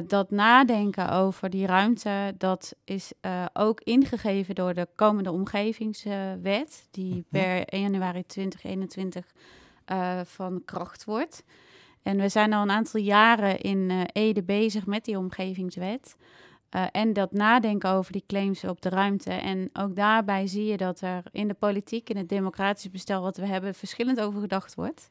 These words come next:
Speaker 2: Ja.
Speaker 1: En daar willen we de komende jaar, in twintig twintig, nog heel veel tijd voor nemen om met onze inwoners en onze politiek, eh,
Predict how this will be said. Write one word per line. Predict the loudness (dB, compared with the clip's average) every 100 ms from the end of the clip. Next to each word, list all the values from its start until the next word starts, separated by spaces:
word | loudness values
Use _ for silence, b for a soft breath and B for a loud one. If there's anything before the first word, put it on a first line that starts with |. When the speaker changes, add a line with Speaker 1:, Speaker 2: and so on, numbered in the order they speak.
| B B
Speaker 2:
Ja. | -8 B B B _
Speaker 1:
En | 0
daar | 6 8
willen | 8 6 4
we | 2
de | 4
komende | 6 6 4 2
jaar, | 4 6 6 4 -2
in | -4 -4
twintig | -2 -2 -2 -4
twintig, | -2 0 0 -2
nog | -4 0
heel | 4 4 4
veel | 0
tijd | 2 2 2
voor | 0 -2
nemen | 0 0 0 -2 -6 B B B B
om | 0
met | 2 2 0
onze | -4 -2
inwoners | -2 2 2 2 -2 -6
en | -6 -4 -2
onze | 0 0 -2 -2 -4 0
politiek, | 2 2 0 -6 -8 -18 _
eh, | -6